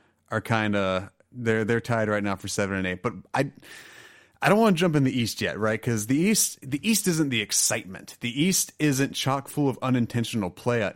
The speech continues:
like, play-in games. So the big one. Let, let's just start with the, let's start with the elephant in the room here, the Timberwolf in the room. Uh, right now, Minnesota is playing Denver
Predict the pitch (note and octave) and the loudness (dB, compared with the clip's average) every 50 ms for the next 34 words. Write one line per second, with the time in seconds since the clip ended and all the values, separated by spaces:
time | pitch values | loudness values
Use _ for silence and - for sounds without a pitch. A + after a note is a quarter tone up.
0 | - - - A2 G2 - _ - - E3+ F3 E3+ C#3 G#2+ E2+ F2+ F#2+ F2 F#2+ F2+ | -8 -6 -6 -6 -6 -8 _ -6 -2 0 0 2 0 0 -2 -4 -4 -2 -4 -4
1 | E2 D2 G#2 - - - - - - - _ - - - - C3+ A#2+ A2+ G#2+ G2+ | -4 -6 -8 -8 -8 -10 -12 -16 -20 -20 _ -8 -4 0 2 2 2 2 0 -2
2 | - _ - C3 B2 A#2+ C3+ F#3+ F#3 C3+ G2+ E2+ - G2+ - _ - B2 C3+ C3+ | -6 _ -10 -8 -8 0 2 2 2 4 2 -4 -8 -10 -14 _ -4 -4 -2 0
3 | C#3+ D#3+ D#3+ - - - - - F3+ E3 D3 C#3 B2+ A#2+ C3 G#2+ A#2 A#2+ B2 - | 0 0 0 -2 -4 -6 -4 0 0 0 0 0 -2 -2 -2 -2 -4 -4 -6 -4
4 | - - D3 C#3 C3 C3 A#2+ A#2+ A2+ G#2+ G#2 G2+ F#2+ - A2 F2 - G2 F#2 F2 | -2 0 0 2 0 0 0 0 0 2 0 0 -2 -4 -6 -6 -6 -6 -6 -4
5 | E2+ E2+ F2 F2+ F#2+ F#2 F2+ F2 F#2 - - B2+ A#2+ A2+ A#2 A2 G#2 G#2+ G#2 G2 | -4 -6 -6 -6 -6 -6 -6 -6 -8 -4 -2 0 0 0 0 -2 -4 -4 -4 -4
6 | - - - - _ - A#2 G#2+ G#2 G2 F#2+ F#2+ E2+ F2+ F#2+ F2+ E2+ E2 E2 F#2 | -6 -10 -16 -14 _ -4 -2 0 0 0 -2 -4 -4 -4 -4 -2 -2 -4 -6 -6
7 | - - - - - - _ _ _ - A2+ A2+ A#2 A2+ G#2+ G#2 G#2 A2 A#2 E3 | -10 -14 -20 -20 -20 -20 _ _ _ 0 0 2 2 2 0 0 0 0 0 0
8 | D3+ E3+ E3 D3 C3+ A#2+ G#2 G2+ G2 - _ _ - G2 G#2+ A#2 C3 C3+ - - | 0 0 0 0 0 0 -2 -2 -4 -6 _ _ -6 -2 0 0 0 0 0 0
9 | D#3+ D3 C3 A2 F#2+ F2 E2+ - _ _ _ _ _ _ _ _ _ _ _ - | 0 0 0 0 -2 -2 -4 -6 _ _ _ _ _ _ _ _ _ _ _ -18
10 | - - - - G#2+ G#2+ A#2+ A#2+ B2 A#2+ C3+ C3 C3 A2+ F#2 E2+ D#2 - | -18 -16 -8 -2 0 2 2 2 2 2 2 2 0 0 -2 -4 -6 -8